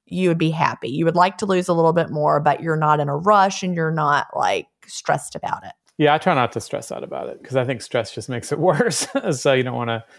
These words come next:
Speaker 2: stress out. I'm excited to try different things 'cause I know that I'm not gonna, you know, go up in my weight. I, I know it's only gonna be a downward momentum from this point forward. So,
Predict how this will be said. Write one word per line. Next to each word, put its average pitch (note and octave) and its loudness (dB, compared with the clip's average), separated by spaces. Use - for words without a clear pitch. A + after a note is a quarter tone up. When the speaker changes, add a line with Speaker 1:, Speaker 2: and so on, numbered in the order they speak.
Speaker 2:
stress - 0
out. B2+ 6
I'm G#3 2
excited E3 2
to C3 -2
try C#3+ 4
different C3 -2
things C3+ 0
'cause A2+ -4
I A#2 2
know B2+ 4
that A#2+ 2
I'm A#2 2
not A#2 0
gonna, G#2 -6
you A#2 -10
know, G2+ -14
go B2 4
up G#2+ 0
in G#2 -8
my G2+ -6
weight. G#2+ -2
I, A2 -4
I C3 2
know A#2+ 2
it's - 0
only D#3 4
gonna C3+ 2
be B2 2
a A#2 4
downward A#2 0
momentum G#2+ -2
from G#2 -6
this G#2 -8
point A2 -6
forward. A2+ -2
So, C3 -6